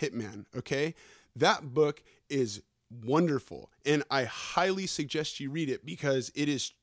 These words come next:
all true, right? It's not speculative. It's all true, and it is literally about this branch of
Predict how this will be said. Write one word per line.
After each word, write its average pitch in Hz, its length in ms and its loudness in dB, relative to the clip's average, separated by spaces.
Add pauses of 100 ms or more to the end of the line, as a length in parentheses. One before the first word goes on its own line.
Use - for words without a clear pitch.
(160)
all 120 200 0
true, 185 460 2 (320)
right? 127 200 2
It's - 200 -6
not 113 180 -2
speculative. 139 640 0 (300)
It's - 220 -2
all 131 200 4
true, 170 420 2 (420)
and 151 260 4
it 160 160 4
is 139 240 4
literally 180 460 6
about 156 580 4 (300)
this 139 260 0
branch 123 800 0 (160)
of 151 400 2